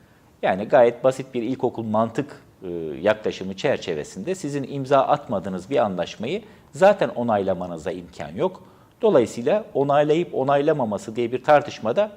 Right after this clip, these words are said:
anlamlı değil. Ama peki bu nasıl ortaya çıkıyor? Onu bir düşünmek lazım. O da şu, bin dokuz yüz on yedide Osmanlı Devleti A B D'deki büyükelçisini geri çekti ve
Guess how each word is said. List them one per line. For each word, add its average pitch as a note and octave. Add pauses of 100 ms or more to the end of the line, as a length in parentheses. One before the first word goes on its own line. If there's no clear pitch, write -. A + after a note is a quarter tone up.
anlamlı D3+
değil. F#2+ (540)
Ama E3
peki G3
bu F#3
nasıl G#3+
ortaya E2+
çıkıyor? - (380)
Onu E3
bir A#2
düşünmek E2
lazım. D#2 (460)
O A3+
da G#3
şu, C3 (160)
bin F3
dokuz G#3
yüz A#2
on D3
yedide A#2+ (280)
Osmanlı F#3+
Devleti E2+ (180)
A B2+
B F#3
D'deki C3+
büyükelçisini G#2 (420)
geri D#3
çekti G3+ (640)
ve F#3+